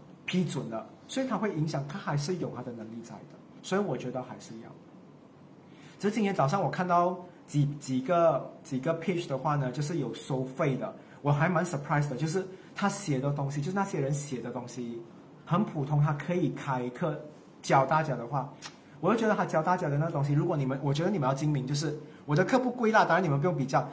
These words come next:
但是如果那一些是贵过我的话，你们可以上网挖资料，你们不要懒惰，你们上网挖资料可能还容易过你们去听这一些比较普通的东西，因为时间真的很重要。嗯，OK。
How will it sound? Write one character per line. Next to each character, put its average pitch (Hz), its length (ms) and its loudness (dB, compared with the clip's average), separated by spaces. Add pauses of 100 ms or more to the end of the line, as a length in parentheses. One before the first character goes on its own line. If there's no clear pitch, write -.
但 214 100 4
是 233 120 2
如 214 120 -2
果 185 80 0
那 165 140 2
一 - 20 2
些 175 140 -2
是 139 120 -2
贵 190 220 2
过 180 140 -2
我 139 140 -4
的 110 100 -12
话， 147 180 -4
你 143 80 2
们 147 140 2
可 214 80 0
以 175 40 2
上 196 180 -2
网 135 140 -2
挖 127 120 2
资 131 140 -6
料， 143 100 -2
你 139 80 0
们 135 160 -2
不 165 60 -2
要 165 100 4
懒 - 220 -2
惰， 135 120 -6
你 139 60 -4
们 147 100 2
上 240 160 0
网 156 140 0
挖 135 100 4
资 143 100 -4
料 160 100 4
可 160 100 -4
能 127 100 -6
还 139 80 -4
容 131 160 -2
易 131 80 -4
过 143 160 -2
你 120 100 -2
们 107 80 -12 (600)
去 - 140 -6
听 156 280 -2
这 156 120 0
一 156 80 0
些 139 160 -2
比 - 120 -8
较 113 260 -6 (840)
普 120 160 -16
通 139 200 -2
的 117 40 -10
东 113 200 -10
西， - 100 -12
因 143 80 -4
为 170 60 2
时 175 200 0
间 147 140 2
真 131 140 0
的 120 60 -6
很 - 100 -12 (100)
重 107 100 -16 (140)
要。 98 60 -18 (420)
嗯， 113 140 -12 (880)
OK。 202 300 -6